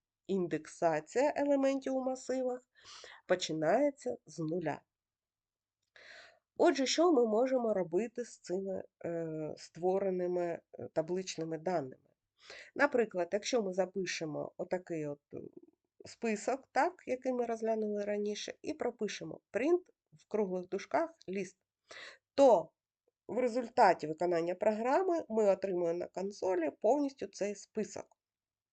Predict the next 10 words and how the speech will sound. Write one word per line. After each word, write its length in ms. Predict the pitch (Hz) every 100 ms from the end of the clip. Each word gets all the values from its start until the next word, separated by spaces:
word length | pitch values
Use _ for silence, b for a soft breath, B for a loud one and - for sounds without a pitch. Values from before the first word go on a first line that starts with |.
| _ _ _ _ _ -
А, 120 | 208
наприклад, 520 | 233 - 392 294 269
ми 180 | 262 285
хочемо 540 | 285 240 254 254 233
вивести 600 | 208 226 254 285 285 - 262
четвертий 600 | - 208 226 247 220 -
елемент 500 | 196 185 175 202 202
цього 300 | 180 175 185
списку. 580 | - - 208 - - - _ _ B B B B B B B _
Тобто 520 | 254 185 - - -